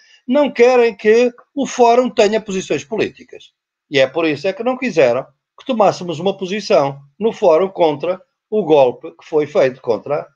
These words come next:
a presidente Dilma Rousseff. Isto ofendeu-nos a todos, não é? Portanto, imagino o que seria agora se tivéssemos um Fórum Social Mundial,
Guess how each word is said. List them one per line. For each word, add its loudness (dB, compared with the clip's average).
a -4
presidente -4
Dilma -4
Rousseff. 0
Isto -6
ofendeu-nos 0
a -8
todos, -16
não -8
é? -4
Portanto, -2
imagino 0
o -4
que -10
seria 2
agora 2
se -12
tivéssemos 0
um 0
Fórum 0
Social -4
Mundial, -10